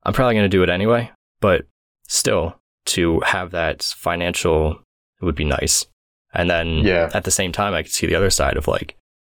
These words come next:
Speaker 1: well, look, I've gotta pay for Netflix and all my entertainment services. I've gotta
Speaker 2: Right.
Speaker 1: pay for my film and the rest of my own life too. And to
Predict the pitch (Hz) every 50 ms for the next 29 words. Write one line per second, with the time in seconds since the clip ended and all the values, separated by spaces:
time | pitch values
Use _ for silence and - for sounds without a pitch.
0 | _ _ _ _ - - - - 101 98 - - - - - 85 80 - 85 82
1 | 85 82 - - 80 78 80 - - 82 82 82 78 73 71 71 - 90 92 87
2 | - - - 80 82 - - - 73 71 82 80 80 80 80 78 76 73 - 78
3 | 73 69 69 69 - 71 67 - - - - 98 104 - - - _ _ _ _
4 | _ _ _ - - - - - - 82 78 - - 82 76 78 - - - 71
5 | 78 78 76 71 67 67 - - 92 87 78 78 78 - - 95 92 92 92 90
6 | 87 82 85 92 92 - - - 90 92 101 113 104 80 - - - - - 107
7 | - 90 - - - _ _ _ _ _ _ _ - 90 76 73 71 - - -
8 | 69 71 -